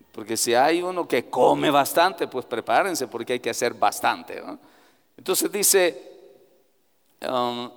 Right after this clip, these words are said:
"Conforme al comer de cada hombre, haréis la cuenta sobre el cordero".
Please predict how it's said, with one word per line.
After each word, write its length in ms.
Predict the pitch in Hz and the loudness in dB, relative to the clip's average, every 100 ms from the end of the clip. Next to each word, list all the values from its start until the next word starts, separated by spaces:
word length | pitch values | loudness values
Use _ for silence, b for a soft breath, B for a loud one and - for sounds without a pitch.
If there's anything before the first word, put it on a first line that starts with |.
| _ _ _ _ _ _ | _ _ _ _ _ _
"Conforme 640 | 165 156 165 196 202 196 | 0 0 2 4 4 4
al 300 | 175 160 156 | 6 6 4
comer 480 | 165 156 165 220 214 | 2 2 4 4 4
de 160 | 151 - | 2 4
cada 260 | 156 160 | 4 6
hombre, 680 | 170 202 156 135 131 - - | 4 2 0 2 0 -2 -12
haréis 420 | - 107 139 202 185 | -2 2 4 2 2
la 140 | 156 | 0
cuenta 800 | - 185 247 240 - 175 - - | 2 2 2 2 2 2 2 -16
sobre 460 | - - 160 147 143 | -8 0 2 4 2
el 160 | 139 | 0
cordero". 560 | - 135 127 139 117 95 | 0 0 2 2 2 0